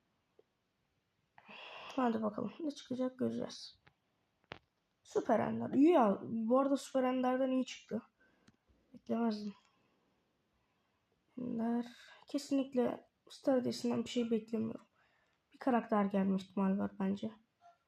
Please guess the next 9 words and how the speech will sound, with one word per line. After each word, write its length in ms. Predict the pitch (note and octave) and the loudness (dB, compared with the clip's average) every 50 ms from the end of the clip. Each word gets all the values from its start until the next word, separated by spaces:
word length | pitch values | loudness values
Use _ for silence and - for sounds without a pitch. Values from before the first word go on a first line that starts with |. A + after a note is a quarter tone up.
| _ _ _ _ _ _ _ _ _ _ - | _ _ _ _ _ _ _ _ _ _ 2
Bence 320 | C4+ C4 C4 B3 C4+ B3+ | 4 4 6 6 4 4
bir 80 | C4 C4 | 4 4
karakter 520 | - C4 A#3+ A#3 A3+ - B3+ A#3+ A#3+ A#3+ | 4 4 4 4 2 2 2 0 0 0
çıkartacağız 480 | A#3 - - G3+ G3 - - G#3+ G#3 G#3 | -4 -4 -2 -2 -2 -2 -4 -4 -4 -2
arkadaşlar. 560 | G3+ G3 - - - - - - - G3+ - - - _ _ _ _ _ _ _ _ _ _ _ _ _ _ _ _ _ _ _ _ _ _ _ _ _ _ _ _ _ _ _ _ _ _ _ _ _ _ _ _ _ _ _ _ _ _ _ _ _ _ _ _ _ _ _ _ _ - - _ _ _ _ - - _ | -4 -4 -6 -10 -12 -12 -12 -12 -14 -14 -14 -16 -20 _ _ _ _ _ _ _ _ _ _ _ _ _ _ _ _ _ _ _ _ _ _ _ _ _ _ _ _ _ _ _ _ _ _ _ _ _ _ _ _ _ _ _ _ _ _ _ _ _ _ _ _ _ _ _ _ _ -20 -20 _ _ _ _ -20 -20 _
Şöyle 420 | - - - - C#4+ C#4+ C#4+ C#4 | -20 -6 2 4 6 6 6 6
bir 40 | C4+ | 4
totem 360 | - C#4+ C#4 - D4 C#4+ C#4 | 2 0 0 2 4 4 4
yapalım. 380 | B3 A3+ - - G#3+ A3 A3 - | 4 2 0 -2 -4 -6 -6 -10